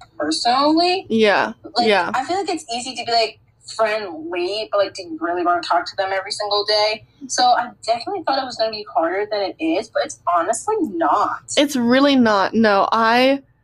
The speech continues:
Speaker 2: it's, I think it's a lot of, because also, like, you're living with these people, you know what I mean?
Speaker 1: Mm-hmm.
Speaker 2: Like, all of my closest friends I, like,
Speaker 1: Mm-hmm.
Speaker 2: live with, so
Speaker 1: Same.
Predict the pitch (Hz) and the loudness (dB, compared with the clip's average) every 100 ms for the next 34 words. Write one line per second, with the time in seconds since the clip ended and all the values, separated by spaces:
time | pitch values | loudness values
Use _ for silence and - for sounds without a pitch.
0 | _ _ _ _ _ _ _ - - _ | _ _ _ _ _ _ _ -18 -18 _
1 | _ _ - 277 285 - 285 277 339 466 | _ _ 0 0 0 -2 -2 0 0 0
2 | - 302 240 196 226 - 233 233 _ 240 | 0 0 2 2 2 0 -2 -4 _ -10
3 | - 226 202 202 226 202 - 202 208 185 | -6 -4 -2 -2 -4 -6 -6 -2 -2 0
4 | 175 214 208 214 233 233 - 233 240 240 | -2 -2 -4 -4 -8 -8 -8 -8 -2 -2
5 | 254 _ _ _ _ _ 220 220 214 208 | -2 _ _ _ _ _ -2 2 2 0
6 | 202 196 208 214 208 202 208 196 214 226 | -2 -4 -6 -8 -6 -2 2 2 2 0
7 | 214 202 202 202 185 190 196 - 175 180 | -4 -6 -6 -8 -4 -4 -4 -4 -4 -4
8 | 170 - - _ _ 196 175 175 190 202 | -6 -12 -18 _ _ -4 -2 -2 0 0
9 | 202 - _ _ _ _ - - - 202 | 0 -6 _ _ _ _ -14 -4 2 4
10 | 196 185 180 185 349 170 320 | 4 2 0 -4 -6 -6 -10